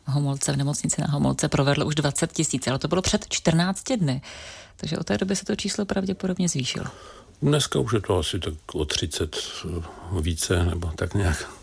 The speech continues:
Speaker 1: Čili denně provádíte tyto operace?
Speaker 2: Denně, každý den čtyři až pět pacientů.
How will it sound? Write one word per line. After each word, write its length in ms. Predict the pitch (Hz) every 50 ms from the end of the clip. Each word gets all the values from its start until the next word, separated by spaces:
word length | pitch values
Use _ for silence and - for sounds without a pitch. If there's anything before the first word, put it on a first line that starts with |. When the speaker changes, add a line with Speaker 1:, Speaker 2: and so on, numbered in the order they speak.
| - - -
Speaker 1:
Čili 200 | - 170 175 170
denně 280 | 160 170 165 165 160
provádíte 540 | - 156 151 139 139 139 139 139 135 - 139
tyto 220 | 147 - - -
operace? 420 | - - - - - - - - - - - -
Speaker 2:
Denně, 360 | 95 90 101 95 98 92 85
každý 320 | 82 - 104 87 85 92 87
den 180 | 87 92 92
čtyři 320 | - - - - - - 92
až 120 | 90 -
pět 200 | - - 101 -
pacientů. 540 | - - 101 - - - 110 95 92 87